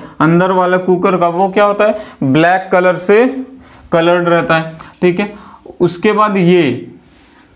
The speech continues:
यहाँ पर एक क्या होता है? प्लेन mirror होता है, ठीक है? Plane mirror and also this box is covered with a glass। यहाँ भी एक क्या होता है? Glass होता है।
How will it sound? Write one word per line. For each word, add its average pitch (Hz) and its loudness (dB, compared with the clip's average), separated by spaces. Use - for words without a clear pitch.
यहाँ 170 0
पर 208 -4
एक 202 -2
क्या 208 0
होता 202 -2
है? 208 0
प्लेन 185 0
mirror 170 2
होता 135 0
है, 120 -4
ठीक 170 2
है? 196 0
Plane 165 2
mirror 190 0
and 180 -2
also 202 0
this 185 0
box 185 0
is 226 -2
covered 196 0
with 175 0
a 220 2
glass। 143 2
यहाँ 160 0
भी 196 2
एक 196 0
क्या 214 2
होता 220 0
है? 233 -2
Glass 160 2
होता 135 -2
है। 135 0